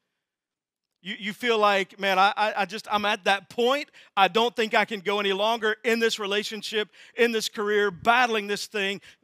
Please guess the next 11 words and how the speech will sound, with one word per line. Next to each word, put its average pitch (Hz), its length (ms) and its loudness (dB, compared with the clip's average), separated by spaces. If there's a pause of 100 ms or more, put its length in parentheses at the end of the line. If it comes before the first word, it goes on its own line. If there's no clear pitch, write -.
(120)
struggling 240 560 -2
and 220 100 -4
wrestling 214 380 0
with 190 140 -4
this 196 180 -4
issue." 196 460 -6 (260)
Hey, 180 240 -4 (2750)
it's 175 180 -10
not 180 220 -4
too 170 160 -14
late. 120 340 -18